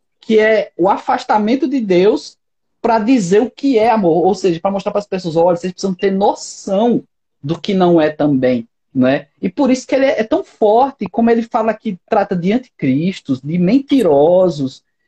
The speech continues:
incluindo as pessoas que são ouvintes, né, dessa carta. E aqui eu já vou lançar a polêmica teológica: é que primeira João é considerado por muitos como uma não carta, não é? Tem muitos teólogos que dizem que ela não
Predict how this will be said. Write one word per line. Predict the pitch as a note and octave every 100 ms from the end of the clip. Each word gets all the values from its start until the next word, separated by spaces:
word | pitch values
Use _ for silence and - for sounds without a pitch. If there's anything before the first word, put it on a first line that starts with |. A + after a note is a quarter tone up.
| -
incluindo | G3+ A3+ A#3 A#3+ A3
as | A#3 E4+
pessoas | - A#3+ A#3 F#3+ F#3+ A3
que | -
são | F#3+ G3+
ouvintes, | G3+ F#3 C3 C3+ F3+ A3+ -
né, | D3 C#3+ E3+ - _
dessa | - D3+ D3+
carta. | C#3+ - C3 D3+ F3+ D3+
E | C#3+
aqui | E3 F#3
eu |
já | F3+
vou | F3 F#3
lançar | F3+ - E3 D#3+ _ _
a | - D#3
polêmica | - F3+ C#3 C#3 F3+ F3 -
teológica: | - D#3+ B2+ B2+ C#3 F#3+ F#3 D#3+ - B2+ -
é | D#3 - _
que | G#3+ A3 A#3+ A3+ _
primeira | - A3 G#3+ A#3+ D#4
João | A3 A#3+ F#3 G3+
é |
considerado | G3+ A3 - A3 G#3 G3+
por | A3 G#3+
muitos | F#3+ F#3 A3 C4+ - D3 - _ _ _ _
como | - A3+ A#3
uma | G#3+ A3+
não | A3 A3 -
carta, | - F3+ - - A2+ - _ _ _ _ _
não | B2+ B2+
é? | D3 F#3+ - _ -
Tem | F3
muitos | F#3 C4+ -
teólogos | C4 G3 E3 G#3 F#3+
que | - F3
dizem | C3+ E3 A3+ G3+ F3
que | E3 A3+
ela | A3
não | G#3+ A3 F4